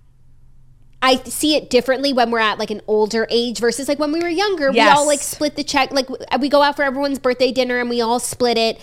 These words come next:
Speaker 1: and that's fine. But we're also going to, like, comparable restaurants. But, like, as you get older, it's, like, nice to do nice things for your
Speaker 2: Yep.
Speaker 1: people.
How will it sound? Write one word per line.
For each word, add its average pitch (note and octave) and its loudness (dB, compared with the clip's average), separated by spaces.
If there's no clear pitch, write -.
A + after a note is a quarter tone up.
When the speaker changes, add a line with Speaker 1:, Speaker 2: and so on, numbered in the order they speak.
Speaker 1:
and C#4 2
that's C4 -2
fine. B3+ 2
But C4 -2
we're D4 2
also D4 0
going C4+ 0
to, C4+ -2
like, C4 -2
comparable A#3 -4
restaurants. G#3 -4
But, B3+ -4
like, C4+ 0
as C#4 0
you D#4+ -2
get C#4+ -2
older, C4 0
it's, A#3+ -4
like, G#3+ -2
nice A#3 -4
to - -8
do A#3 -6
nice A#3 -2
things A#3+ -2
for A3 -4
your G#3+ 2
Speaker 2:
Yep. G3 2
Speaker 1:
people. G#3 0